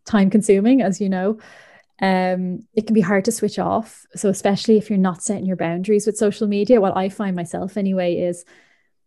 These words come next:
I'm much more likely to spend more time on social media because I can justify it to myself. I'm like, "Oh, this is work. I'm working right now," when actually I could just be mindlessly scrolling and, you know, not doing anything productive.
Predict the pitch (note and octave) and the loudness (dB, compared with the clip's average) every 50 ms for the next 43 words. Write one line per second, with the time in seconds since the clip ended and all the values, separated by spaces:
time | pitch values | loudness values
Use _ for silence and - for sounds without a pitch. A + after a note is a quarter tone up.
0 | _ _ - - G#3 G3+ G3+ G#3 G#3 G#3+ - - A3 G3+ G3 F#3+ F#3 F#3 F#3 F#3 | _ _ 2 4 6 6 6 6 4 4 2 2 2 4 4 2 2 0 0 0
1 | - G3 F#3 F3+ - - G#3+ G3 F#3+ F#3 F3+ E3+ - - F#3+ F#3 F#3+ G3 G#3+ A#3+ | 0 0 0 0 0 0 2 2 2 2 0 -2 -2 -2 0 2 4 4 4 2
2 | A#3 - A3 G3 F#3 F3+ E3+ - F#3 F3+ - - G3+ F#3+ F#3+ F#3+ G3 A3+ A3+ A#3 | 2 0 -2 -2 -2 -2 -2 0 -2 0 0 0 0 0 0 2 4 4 4 4
3 | A#3+ A3 A3 G#3+ F#3 F#3+ F#3 - G3 E3+ - F#3+ F3 - - G#3 - F#3+ F#3 F#3+ | 2 0 0 0 0 0 0 0 0 0 0 -2 -2 -4 -6 -4 -2 0 0 0
4 | F#3+ - G#3+ G3 F#3+ - - G3+ G3+ A#3 A3 - A3 G3+ G3 G3+ G3 G3+ - - | 0 -2 -2 -2 -2 -2 0 0 0 0 2 0 0 0 2 2 0 0 0 0
5 | C#4 C#4 B3+ C4+ - C#4 G#3+ F#3 G#3 A#3+ A#3+ - - A3 G#3 G#3 A3 A3 - B3 | 2 2 2 2 0 0 2 2 2 2 0 -2 -4 -2 -2 -2 0 2 2 4
6 | A3+ A3 G#3 - G3 F#3 F3 F3 F3 F3+ F3+ F3+ E3+ - - - G3+ F#3 F3+ F3 | 4 4 2 0 0 0 0 0 0 -2 -2 -4 -6 -8 -8 -4 -2 -2 -2 -2
7 | - F3 - - G3 F3 - F#3+ - - G3 F#3 F#3 F3+ F3 F3 F3 E3+ F#3+ - | -4 -6 -4 -2 -2 -2 -2 -6 -6 -2 -2 -2 0 -2 -2 -2 -2 -2 -4 -2
8 | - G3 F#3+ F#3 - - F#3 F3+ F3+ F3 F3+ F3+ F3 F3 E3+ E3 E3+ E3+ - F#3 | -2 -2 -2 -2 0 0 0 2 2 0 -2 -4 -6 -6 -8 -8 -10 -10 -10 -8
9 | F3 E3+ F3+ F3+ E3 E3 - G3+ F#3 F3+ F3+ F3+ F3+ F3+ - F#3+ F#3 G#3+ F#3+ G3 | -6 -4 -4 -4 -4 -2 0 0 0 0 -2 -6 -6 -6 -6 -6 -4 -4 -2 -2
10 | F#3+ - - G#3+ G#3 | -2 -2 -2 -4 -4